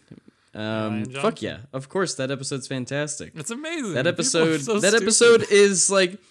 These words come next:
Speaker 2: it uses this sort of comedic bit, which, you know, Ryan loves getting, getting some funnies in there.
Speaker 1: Mm.
Speaker 2: Um, and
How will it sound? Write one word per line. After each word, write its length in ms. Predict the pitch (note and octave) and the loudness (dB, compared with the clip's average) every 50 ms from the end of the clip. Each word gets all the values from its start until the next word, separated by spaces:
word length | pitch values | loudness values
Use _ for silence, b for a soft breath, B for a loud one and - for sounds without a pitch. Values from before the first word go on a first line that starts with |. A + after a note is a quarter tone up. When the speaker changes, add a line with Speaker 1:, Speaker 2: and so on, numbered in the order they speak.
| B B | B B
Speaker 2:
it 80 | - F3 | -6 -4
uses 360 | F3+ F3+ G#3 G#3 G3+ A3 G3+ - | -2 0 0 0 0 -2 -2 -2
this 180 | F#3+ F#3+ - | -2 -2 -2
sort 380 | - - F#3+ F#3+ G3+ G3+ G3+ G3 | -2 -4 -4 -4 -2 -2 -2 -4
of 220 | F#3+ F3+ E3+ - | -6 -8 -10 -14
comedic 500 | - E3+ E3+ F3+ G3 G3+ F#3+ E3+ D3+ C#3+ | -14 -12 -10 -10 -8 -8 -8 -10 -10 _
bit, 300 | - C#3 D3 - - _ - | -10 -10 -10 -10 -12 _ -16
which, 180 | - B2+ B2 - | -14 -14 -12 -12
you 60 | D3 | -12
know, 120 | D3+ D3+ C#3+ | -10 -10 -10
Ryan 320 | C3+ C#3+ C#3+ C#3+ C#3 C#3 | -10 -8 -8 -8 -8 -8
loves 180 | C3+ C3+ C3 C3+ | -10 -10 -12 -10
getting, 420 | C3+ C#3 C3 B2+ B2+ B2 B2+ C3+ | -10 -10 -10 -10 -10 -12 -14 -14
getting 320 | - B2+ B2+ C#3 B2 C3 | -16 -14 -14 -12 -12 -12
some 200 | C3 - - B2+ | -12 -12 -14 -16
funnies 420 | A#2+ _ - B2+ B2+ B2 A#2 G#2+ G2+ | -16 _ -12 -10 -10 -10 -10 -12 -12
in 140 | G2+ G2+ G2+ | -14 -14 -14
there. 220 | G#2+ A#2 C3 C#3 b b b b b b b b - | -14 -14 -16 -18 b b b b b b b b -14
Speaker 1:
Mm. 60 | - | -12
Speaker 2:
Um, 460 | A2 A2 G#2+ A2 G#2+ G#2+ G#2+ G#2 A2+ - _ _ _ _ _ _ _ _ _ _ _ _ _ _ _ _ _ _ _ _ _ _ _ _ - | -10 -10 -8 -10 -10 -10 -12 -14 -16 -18 _ _ _ _ _ _ _ _ _ _ _ _ _ _ _ _ _ _ _ _ _ _ _ _ -8
and 540 | D3+ D3+ D#3 D#3 D3+ D3+ D3+ D3+ D3 C#3 | -6 -4 -4 -4 -4 -4 -4 -6 -8 -10